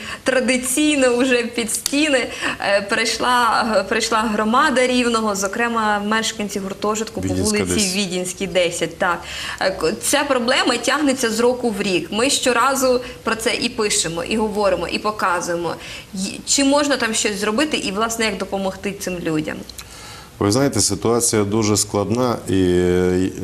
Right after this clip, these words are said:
Speaker 2: я би особисто, будучи сьогодні у вас в студії, не ризикнув би сказати щось там, е, ну,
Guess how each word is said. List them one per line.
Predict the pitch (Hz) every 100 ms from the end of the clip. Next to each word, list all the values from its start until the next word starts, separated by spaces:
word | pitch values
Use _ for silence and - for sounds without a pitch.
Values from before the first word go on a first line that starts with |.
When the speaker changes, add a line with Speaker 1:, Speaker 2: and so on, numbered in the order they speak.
| 92 92
Speaker 2:
я | 90 95 110
би | 101
особисто, | 95 - 92 92 - - 92 90 87 87 92
будучи | 95 92 -
сьогодні | 87 101 95
у | 98
вас | 95
в |
студії, | - - 107 98 95
не | 95 95 95
ризикнув | 95 98 95 101 107 110
би | 101 90 82
сказати | - 87 90 101 92
щось | - 101 90
там, | - 92 87 - - - - - - - - -
е, | 98 95 95 95 95 92 92 90 - - - - 76 98
ну, | 104 104 92 92 90 90